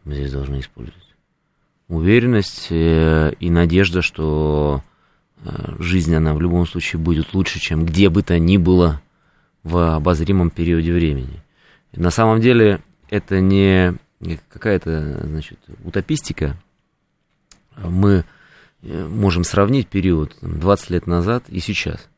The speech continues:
А сложно было представить, там, э, значит, как можно купить машину. Сейчас, посмотрите, и машин много, и требования совершенно другие у людей, м, и возможности другие, и паритет покупательской способности, и промышленность наша на другом уровне. Поэтому,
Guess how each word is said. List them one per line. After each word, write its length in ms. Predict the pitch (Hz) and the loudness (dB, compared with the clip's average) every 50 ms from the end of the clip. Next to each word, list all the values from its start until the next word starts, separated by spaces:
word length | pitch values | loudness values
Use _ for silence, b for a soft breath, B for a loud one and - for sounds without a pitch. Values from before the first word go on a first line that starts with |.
| _ _ _ _ _ _ _ _ | _ _ _ _ _ _ _ _
А 140 | - 85 85 | -4 -4 -4
сложно 320 | - - 110 95 82 92 | 0 0 0 2 2 0
было 160 | 87 90 90 | 0 0 -2
представить, 540 | 85 - 90 87 - - 110 95 80 73 - _ _ _ | -2 -2 -6 -6 -4 -2 -2 0 0 -2 -4 _ _ _
там, 120 | 78 73 - - 78 78 78 78 - - | -16 -14 -12 -12 -12 -12 -12 -14 -14 -14
э, 260 | - - - 71 73 | -14 -14 -14 -12 -10
значит, 260 | 76 78 - 78 - | -10 -12 -12 -14 -16
как 160 | - - 80 - | -14 -14 -10 -6
можно 240 | 87 87 80 78 | -6 -6 -6 -6
купить 280 | - - 85 - 85 78 | -8 -10 -10 -10 -6 -2
машину. 440 | 90 95 90 - 139 139 131 98 80 | -2 0 0 0 0 0 0 -2 -4
Сейчас, 340 | - - 76 78 78 - _ _ _ _ _ _ _ _ _ _ _ _ _ _ _ _ | -6 -8 -10 -12 -12 -12 _ _ _ _ _ _ _ _ _ _ _ _ _ _ _ _
посмотрите, 540 | _ 87 - 95 92 92 90 82 - - 78 | _ -10 -4 -2 0 2 0 0 -2 -4 -6
и 20 | |
машин 380 | 78 80 85 - - 123 120 110 | -2 -2 -2 -2 -2 -2 0 0
много, 260 | 101 101 101 92 82 | 2 2 0 0 0
и 120 | 78 76 73 | -2 -2 -2
требования 560 | _ - 113 127 113 104 101 98 92 90 85 | _ 2 2 2 4 2 2 2 2 0 -2
совершенно 420 | - 92 85 - - - 87 87 | -4 -6 -6 -6 -4 -2 -2 0
другие 340 | 87 85 92 90 87 87 85 | 2 2 2 2 2 0 0
у 80 | 80 80 | 0 0
людей, 400 | 82 87 85 85 87 82 76 b b b b b b b b b _ _ | 0 0 2 2 2 0 0 b b b b b b b b b _ _
м, 440 | - - - - - 50 50 50 | -8 -6 -4 -2 -2 -2 -2 -2
и 340 | - 50 - - - - 90 | 0 0 -2 -2 0 0 0
возможности 720 | 82 80 92 87 90 107 117 123 107 95 95 - - - | 2 2 2 2 4 4 4 2 2 0 -2 -4 -4 -4
другие, 300 | 87 90 95 85 87 85 | -2 0 0 2 2 0
и 40 | 80 | 0
паритет 360 | - - 85 82 - 92 82 | 0 -2 -2 0 -2 -4 -6
покупательской 520 | - - - 85 - 113 110 - - - 87 | -6 -12 -8 0 0 0 0 0 -4 -10 -10
способности, 540 | - - 87 87 - - 82 78 - - | -8 -6 -6 -6 -4 -6 -6 -6 -4 -4
и 20 | 95 | -4
промышленность 600 | - - 98 92 107 131 - - 110 104 92 - | -2 0 0 2 2 0 0 -2 -6 -6 -6 -6
наша 260 | 95 92 87 - - | -8 -6 -6 -6 -4
на 80 | 87 90 | -2 -2
другом 400 | 87 90 92 90 92 90 90 90 | 0 0 0 0 2 2 2 0
уровне. 260 | 82 82 78 76 76 | 0 -2 -2 -4 -4
Поэтому, 540 | 73 - 90 95 95 107 110 113 113 110 | -4 0 0 0 2 2 2 2 2 0